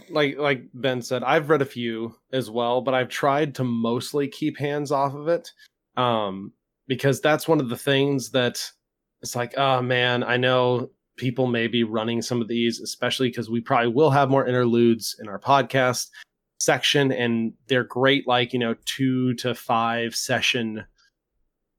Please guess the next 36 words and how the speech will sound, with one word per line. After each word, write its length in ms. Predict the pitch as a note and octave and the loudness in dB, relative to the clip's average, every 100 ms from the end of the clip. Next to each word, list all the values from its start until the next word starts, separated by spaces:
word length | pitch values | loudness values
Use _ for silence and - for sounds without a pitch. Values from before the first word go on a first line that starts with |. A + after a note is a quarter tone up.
| - | -4
type 340 | B2 A2+ - - _ - | 0 0 -2 -14 _ 2
things 320 | G#3+ C4 G3+ | 8 8 8
that 140 | C3+ | 6
you 120 | A#2 A#2 | 4 0
can 180 | A2+ | -2
run. 420 | G#2+ G2+ G2+ G#2 - | -2 -4 -4 -8 -6
And 200 | B2 A#2+ | -2 0
so 320 | C#3 B2 A#2 | 4 6 6
I 120 | G#2+ | 4
didn't 220 | C3 C#3+ C#3 | 2 2 4
wanna 180 | C3 | 6
really 240 | B2 C3 A#2+ | 6 4 2
spoil 760 | - - - B2+ B2+ B2+ B2+ - - _ _ _ | -2 -4 0 2 6 6 4 -4 -20 _ _ _
any 160 | C3+ C#3+ | 2 4
of 80 | C3 | 4
it 160 | C3+ | 2
too 220 | - C#3+ C#3 | 0 0 2
much 460 | B2+ C3 - - - _ | 2 0 0 -2 -6 _
for 120 | - C#3+ | -4 0
myself, 640 | C#3+ C#3 D3 D3+ D#3+ - - | 2 2 2 0 -2 -8 -4
uh, 320 | A#2+ A2 G#2+ | 0 0 2
other 180 | C#3 C#3 | 2 4
than 220 | B2 G#2+ G2+ | 2 -2 -6
Candlekeep 460 | - B2 A#2 C3 A#2+ | -4 -2 -2 -4 -8
Destruction, 460 | - A#2+ A2+ A#2 A2+ | -2 -2 -2 -6 -8
as 240 | A2 - _ - | -10 -14 _ -8
Ben 180 | A2+ | -6
said, 240 | A2 A2+ G#2+ | -6 -8 -6
we, 380 | A2 A2 G#2+ - | -6 -6 -8 -4
we 120 | A#2+ | -2
both, 360 | A#2+ A#2+ A#2 - | 0 0 -2 -6
uh, 360 | A#2+ A2 A2 G#2+ - | -2 0 0 -2 -2
looked 280 | A#2+ B2 B2 | 0 2 2
into 220 | A#2 A2+ | -2 0
that 300 | A2 A2 G2 | 0 0 -2
before 560 | A2+ - A2+ G2+ F#2 | -8 -4 -2 -2 -4